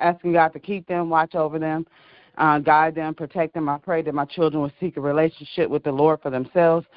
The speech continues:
I pray God's blessings over them. Um, I pray, uh, God's blessings over myself.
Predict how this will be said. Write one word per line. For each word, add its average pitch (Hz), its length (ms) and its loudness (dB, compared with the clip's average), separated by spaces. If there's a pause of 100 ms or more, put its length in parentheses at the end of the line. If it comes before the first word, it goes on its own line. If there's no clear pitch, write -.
(320)
I 131 80 4
pray 156 240 2
God's 151 260 4
blessings 151 440 -4
over 156 220 0
them. 156 400 -2 (500)
Um, 139 500 2 (360)
I 151 120 2
pray, 156 420 0 (480)
uh, 147 160 2
God's 160 320 4
blessings 160 360 -2
over 151 180 -4
myself. 160 500 -2